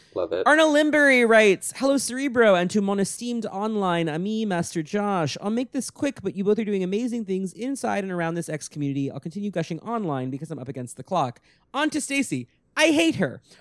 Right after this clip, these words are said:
Speaker 2: or at least I did hate her when she was introduced. To be quite honest, I thought it was weird that we, as preteen or teen readers at the time,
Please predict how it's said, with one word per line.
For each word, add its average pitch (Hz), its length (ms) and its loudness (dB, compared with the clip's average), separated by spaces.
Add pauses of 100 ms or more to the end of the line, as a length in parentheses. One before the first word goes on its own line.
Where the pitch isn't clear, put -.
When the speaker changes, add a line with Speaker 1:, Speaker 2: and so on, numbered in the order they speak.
Speaker 2:
or 302 120 2
at 269 80 -4
least 320 200 4
I 269 120 6
did 330 240 0
hate 214 240 8
her 220 120 10
when 170 140 4
she 240 160 6
was 208 140 6
introduced. 185 640 6 (240)
To 294 40 0
be 269 120 -2
quite 311 260 4
honest, 233 460 2
I 220 80 0
thought 254 180 -2
it 220 80 -2
was 202 160 -6
weird 226 200 -10
that 190 120 -8
we, 262 300 -4
as 185 340 -2
preteen 240 480 -6
or 190 140 -4
teen 208 260 -6
readers 170 260 0
at 147 60 -12
the 165 60 -14
time, 208 340 -4